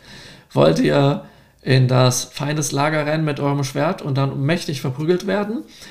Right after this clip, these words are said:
Oder sagt ihr einfach, nö, ich... Ähm, führe mal diese Kugel hier durch meine Ängste und alles durch. Dadurch kommt mir dieser Gegner nicht mehr so sehr stark vor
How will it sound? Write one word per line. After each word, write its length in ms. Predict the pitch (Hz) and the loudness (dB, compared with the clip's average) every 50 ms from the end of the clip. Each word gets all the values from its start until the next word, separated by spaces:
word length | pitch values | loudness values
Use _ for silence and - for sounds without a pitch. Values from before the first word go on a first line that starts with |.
| - - - | -20 -14 -4
Oder 280 | - 160 170 165 151 143 | 0 2 2 2 2 2
sagt 240 | 135 147 151 151 - | 2 0 0 0 -2
ihr 80 | 156 | -4
einfach, 540 | 131 143 139 131 135 135 135 131 127 131 - - _ _ _ _ | -2 -2 -2 0 2 2 2 2 2 0 -6 -16 _ _ _ _
nö, 280 | - 135 170 185 - - - - - - _ - - - - _ _ _ _ - | -2 0 2 2 0 0 -6 -10 -18 -20 _ -20 -20 -20 -20 _ _ _ _ 0
ich... 460 | 139 131 135 135 131 131 - - - | 2 2 2 2 0 -4 -8 -6 -4
Ähm, 600 | - 127 123 120 117 117 120 120 117 117 117 123 - - - - - | -2 0 0 0 -2 -2 -2 -2 -2 -4 -4 -6 -8 -14 -20 -12 -4
führe 240 | - 139 131 123 | -2 -2 0 0
mal 160 | 120 123 120 117 | 0 -2 -2 -2
diese 220 | 120 117 120 113 | -2 -4 -6 -6
Kugel 280 | 113 - 147 147 156 135 | -6 -6 -4 -2 0 0
hier 240 | 131 135 143 143 | 2 2 2 2
durch 220 | 135 131 123 117 120 | 2 0 -2 -4 -4
meine 260 | 117 120 120 120 123 | -4 -2 -2 -2 -2
Ängste 360 | - 143 160 160 - - 160 | -2 -2 -4 -4 -4 -4 -4
und 100 | 156 143 | -4 -2
alles 360 | 147 143 147 156 156 156 - | -2 -2 -2 -2 -2 -4 -4
durch. 400 | - 156 160 175 220 226 - - - - - - - - - - | -4 -2 -2 -2 -2 -2 -6 -12 -18 -20 -20 -20 -18 -16 -6 0
Dadurch 420 | 151 147 143 143 143 147 135 135 | 2 2 4 4 2 2 0 0
kommt 200 | - 147 143 147 | -2 -2 -2 0
mir 140 | 139 135 131 | 0 0 2
dieser 240 | 135 123 123 127 127 | 2 2 2 0 0
Gegner 360 | 135 139 135 135 135 131 131 | 0 0 -2 0 0 2 2
nicht 160 | 131 131 127 | 2 2 2
mehr 160 | 127 127 123 | 2 0 0
so 180 | 120 127 127 123 | 2 2 2 2
sehr 200 | 120 123 120 113 | 2 0 0 -2
stark 340 | - - 135 117 123 127 131 | -4 -4 -2 -2 -2 -2 -4
vor 400 | - - 175 190 214 247 - - | -4 0 2 2 2 0 -2 -8